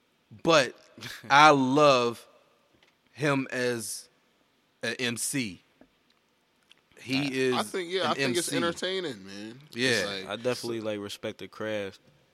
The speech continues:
Speaker 3: Um, and you know, I mean, I mean, for, like, some artists, like, in, like, his, his caliber of artists and, and to come from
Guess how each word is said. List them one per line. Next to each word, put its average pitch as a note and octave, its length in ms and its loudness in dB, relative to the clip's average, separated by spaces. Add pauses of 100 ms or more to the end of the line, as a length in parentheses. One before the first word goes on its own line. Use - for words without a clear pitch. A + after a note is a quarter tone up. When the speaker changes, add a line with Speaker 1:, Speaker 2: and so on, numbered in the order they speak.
(540)
Speaker 3:
Um, G2 680 -10 (1500)
and A#2+ 100 -12
you C#3+ 80 -8
know, D3 540 2 (540)
I - 60 -18
mean, G3+ 380 -12 (1400)
I - 40 -16
mean, D3+ 140 -6
for, C#3+ 160 -8
like, C#3 180 2
some D#3+ 200 -4
artists, D#3+ 500 2
like, A#2+ 400 -2
in, A#2 200 -10
like, A2+ 280 -4
his, C3 800 -8 (160)
his A#2 200 -12
caliber B2+ 440 -4
of G2 120 -6
artists C3 640 -6 (240)
and, G2+ 400 -16
and G2 140 -14
to F#2 60 -14
come A#2+ 280 -10
from G#2+ 640 -10